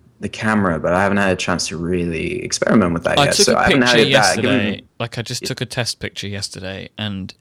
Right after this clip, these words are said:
Speaker 2: it looked noticeably better.
Speaker 1: Did it?
Speaker 2: Like, it was in a well-lit room, but it, there was just a lot more detail when I zoomed in.
Speaker 1: Oh, yeah.
Speaker 2: Um, and also, I took some slow-motion video to, to show it off,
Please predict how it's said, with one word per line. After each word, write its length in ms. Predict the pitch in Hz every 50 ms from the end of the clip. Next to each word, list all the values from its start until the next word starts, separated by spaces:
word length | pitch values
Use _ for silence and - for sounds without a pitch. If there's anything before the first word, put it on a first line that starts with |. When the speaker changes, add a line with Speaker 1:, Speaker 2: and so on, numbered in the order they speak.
| _ _ -
Speaker 2:
it 160 | 104 - -
looked 560 | 113 113 107 - - - - - - - - _ _
noticeably 760 | - 110 104 107 113 113 104 - - 107 - - - - 95 95
better. 420 | - 92 90 - - - - - _ _ _ _ _ _ _ _ _ -
Speaker 1:
Did 120 | 160 151
it? 20 | 117
Speaker 2:
Like, 100 | - - -
it 80 | 139
was 120 | 127 131 143
in 80 | 147
a 60 | 151 151
well-lit 460 | 147 156 151 151 143 135 131 131 -
room, 500 | - 110 113 120 113 101 85 78 - 73
but 120 | - - -
it, 220 | 90 - - - -
there 140 | 123 117
was 100 | 110 110
just 160 | 120 127 - -
a 60 | 120
lot 200 | 120 120 - -
more 200 | 123 123 131 127
detail 580 | - - 110 110 117 - 135 131 127 147 143
when 160 | 143 143 127 123
I 80 | 120
zoomed 320 | 117 107 113 113 110 107 107
in. 300 | 101 101 113 147 170 - _ _ _ _ _ _ _ _ _ _ _ _ _ -
Speaker 1:
Oh, 60 | 101
yeah. 160 | 95 90 95 104 - - -
Speaker 2:
Um, 380 | 110 107 107 107 107 104 107 -
and 140 | - 120 117
also, 320 | 113 127 120 - - 117 107
I 80 | 104 107
took 200 | - 123 - -
some 120 | 127 120
slow-motion 560 | - - 110 110 107 107 107 104 - 107 104
video 400 | 101 95 98 98 101 107 107 120 127 _ -
to, 120 | - 101
to 240 | - _ _ - -
show 240 | - - - 98 98
it 60 | 98 -
off, 360 | 101 98 92 - - - _